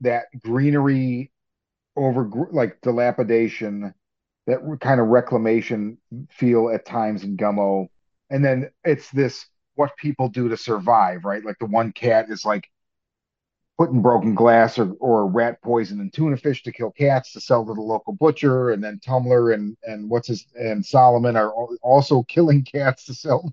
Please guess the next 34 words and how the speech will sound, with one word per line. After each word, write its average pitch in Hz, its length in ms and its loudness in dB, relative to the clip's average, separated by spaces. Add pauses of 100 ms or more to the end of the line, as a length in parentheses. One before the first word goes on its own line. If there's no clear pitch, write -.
<laughs> - 60 -20
to - 300 -10
the 202 100 6
grocery 170 560 0
store. - 540 -6 (640)
<laughs> 220 280 -6 (680)
Um, 127 480 2 (380)
and 202 120 6
it's 170 140 4
a 185 40 8
little 190 340 6
bit 156 160 0
like 135 320 0 (360)
the, 139 200 0 (320)
the 127 100 -2
whole, 127 320 0 (240)
you 147 120 -2
know, 113 120 0
Bones 120 480 -4 (260)
taking 113 260 -2
the 107 60 -6
copper. 110 640 -4
And 131 80 0
then 120 280 -2 (520)
fucking, - 360 0
can 190 100 -4
we 302 80 0
talk 302 220 0
about 104 240 0
Matt 123 240 -4
Smith 110 320 -10
for 131 160 0
a - 20 -2
minute? 135 280 -2